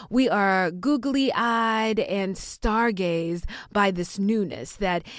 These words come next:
it piques this curiosity and interest. And no matter if it is a new car, new house, new job, new boo, new something, it is the rush of attraction that we lean into.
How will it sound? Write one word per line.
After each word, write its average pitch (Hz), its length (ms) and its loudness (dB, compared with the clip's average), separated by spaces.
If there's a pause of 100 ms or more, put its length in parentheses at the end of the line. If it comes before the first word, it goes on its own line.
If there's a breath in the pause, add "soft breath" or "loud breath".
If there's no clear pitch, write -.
(260 loud breath)
it 247 180 6 (420)
piques - 320 4
this 208 380 0
curiosity 208 1200 -2
and 190 200 -2 (100)
interest. 220 720 0 (420 loud breath)
And 262 140 6
no 330 160 4
matter 370 480 0
if 233 240 -2
it 226 160 -2
is 202 480 -2 (180 loud breath)
a - 80 -2
new 196 160 2
car, 269 400 2
new 196 180 0
house, 247 420 -2
new 180 160 -4
job, 226 640 2
new 190 240 0
boo, 247 580 0
new 196 360 0
something, 175 920 -4 (640 loud breath)
it 285 140 6
is 269 400 2
the 208 180 2
rush 220 600 -2
of 202 120 -2
attraction 190 680 -6
that 170 180 -8
we 175 140 -6
lean 175 340 -4
into. 180 540 -8